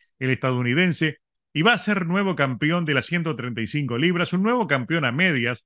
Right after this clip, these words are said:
porque como todos sabemos, eh, Devin Haney mantiene su condición de campeón en receso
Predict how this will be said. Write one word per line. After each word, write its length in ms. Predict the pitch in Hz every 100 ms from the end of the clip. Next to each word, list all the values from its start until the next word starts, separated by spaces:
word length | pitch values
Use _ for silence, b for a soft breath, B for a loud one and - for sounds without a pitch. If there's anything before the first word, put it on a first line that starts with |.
| _
porque 240 | 139 123 107
como 420 | 139 139 117 - _ _ _
todos 300 | 190 196 156
sabemos, 600 | 143 151 185 175 156 - _ _ -
eh, 80 |
Devin 360 | 120 190 190 160 175
Haney 500 | 190 185 185 190 -
mantiene 840 | 156 165 165 139 180 202 196 196
su 160 | - 170
condición 540 | 156 151 139 175 190
de 100 | 175
campeón 400 | 135 131 156 180
en 80 | 165
receso 580 | 123 113 180 160 156